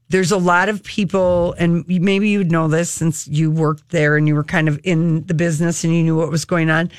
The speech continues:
but people are playing with two hats and representing as a lawyer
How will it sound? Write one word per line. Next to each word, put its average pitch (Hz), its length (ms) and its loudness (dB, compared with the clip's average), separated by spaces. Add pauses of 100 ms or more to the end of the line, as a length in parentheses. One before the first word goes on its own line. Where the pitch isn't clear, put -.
(380)
but 185 200 0
people 208 520 0
are 180 140 0
playing 180 380 0
with 165 160 0
two 196 220 -2
hats 175 360 0
and 165 160 0
representing 165 680 0
as 160 200 -2
a 165 40 0
lawyer 156 720 0